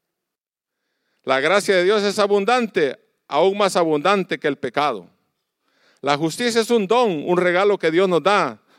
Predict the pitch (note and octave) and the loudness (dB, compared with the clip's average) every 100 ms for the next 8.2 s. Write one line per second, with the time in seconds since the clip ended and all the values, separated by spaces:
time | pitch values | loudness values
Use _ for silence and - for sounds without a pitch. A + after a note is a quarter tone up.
0 | - B2+ E3 F#3 E3+ C3+ B2 A2+ E3 D#3+ | -4 0 2 2 -2 -4 -6 -2 0 -2
1 | - A#2 C#3 F3 G#2 - - _ _ _ | -4 -2 0 -2 -4 -10 -20 _ _ _
2 | _ _ B2 D3 F3+ F3+ E3+ C3+ C#3 B2+ | _ _ -6 0 2 2 0 0 -4 0
3 | D#3+ E3 C3+ C#3 F#3 C3+ - - _ _ | 0 0 0 2 2 -2 -4 -18 _ _
4 | - B2+ C#3 B2 B2 D#3+ D#3+ C#3+ A#2 F#2+ | -2 0 0 0 0 0 0 0 0 2
5 | D#3 E3+ F#2 - - _ _ _ _ C3+ | 2 0 -4 -12 -18 _ _ _ _ 0
6 | C3+ A#2 B2 A#2+ F3+ C#3 G2 _ _ _ | 0 0 -4 0 2 2 -2 _ _ _
7 | - A#2 - B2 A2 A#2 G#2 D#3 E3 B2+ | 0 0 0 -4 -2 -2 -2 0 0 0
8 | G2 | -6